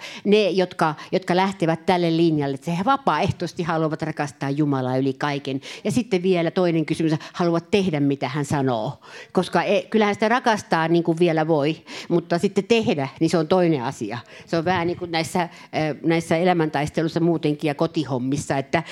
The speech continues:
että kyllä, <laughs> kyllä mä haluan, tota, hait-, hoitaa kotia, mutta <laughs> mä, mä en halua tehdä sitä. <laughs> Ja mä kutsun siivoojan. <laughs> Mäkin haluan, että mulla on puhdas koti, mutta mä kutsun siivoojan.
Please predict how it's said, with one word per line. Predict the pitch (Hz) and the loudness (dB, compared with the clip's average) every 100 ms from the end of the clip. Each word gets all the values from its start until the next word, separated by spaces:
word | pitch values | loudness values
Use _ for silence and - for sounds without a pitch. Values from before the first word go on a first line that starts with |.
| - | -8
että | 165 160 151 247 - | -4 -2 -4 -10 -2
kyllä, | 208 202 - | 2 4 4
<laughs> | 247 | 2
kyllä | 208 208 | 2 2
mä | 202 | 2
haluan, | 208 185 185 175 156 147 | 0 0 2 2 0 -2
tota, | 165 165 160 147 - - - 147 | -6 -4 -4 -6 -10 -16 -10 -6
hait-, | 160 165 - 180 | -4 -4 0 2
hoitaa | 180 165 156 | 2 0 -2
kotia, | - 165 175 160 | -4 -2 0 0
mutta | 160 - 170 - | 0 -4 -8 -4
<laughs> | 226 | 2
mä, | 208 - - 370 214 | 2 2 -2 0 0
mä | 190 | 2
en | 196 | 4
halua | 190 202 | 2 2
tehdä | 226 233 196 190 | 2 2 2 0
sitä. | - 185 185 - - - - - | -2 0 0 -2 -10 -6 -6 0
<laughs> | 262 - - - 453 - 349 330 311 285 | 0 0 -10 0 0 4 4 4 4 0
Ja | 190 | 2
mä | 196 | 0
kutsun | - 202 226 190 | 0 -2 0 -2
siivoojan. | 233 233 180 156 135 151 160 - - 311 - 605 523 - - | 0 2 2 0 0 0 -2 -6 -8 -2 0 0 -4 -10 -20
<laughs> | - - - - 320 - 220 | -20 -20 -8 -2 -2 -2 0
Mäkin | 220 202 | 0 0
haluan, | 196 185 | 0 0
että | 196 | 2
mulla | 190 | 2
on | 185 | 4
puhdas | 208 180 180 | 2 2 -2
koti, | - 196 185 | -2 0 2
mutta | 175 175 | 0 0
mä | 170 | 0
kutsun | 185 185 240 | 0 0 0
siivoojan. | 294 277 196 151 135 139 151 | 4 6 6 4 2 2 0